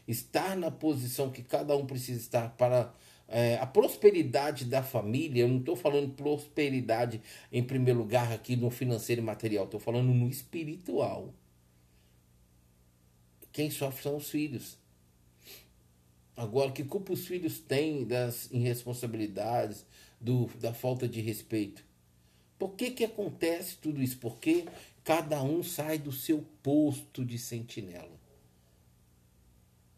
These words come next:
Eu preciso entender que quando um dia eu casei, é, eu assumi foi diante de Deus, não foi somente com a minha esposa diante de testemunhas. Eu assumi diante de Deus,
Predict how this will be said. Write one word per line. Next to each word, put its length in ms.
Eu 120
preciso 500
entender 600
que 180
quando 340
um 100
dia 280
eu 120
casei, 600
é, 880
eu 220
assumi 340
foi 220
diante 340
de 120
Deus, 220
não 100
foi 340
somente 760
com 180
a 60
minha 180
esposa 480
diante 380
de 80
testemunhas. 640
Eu 100
assumi 320
diante 380
de 220
Deus, 380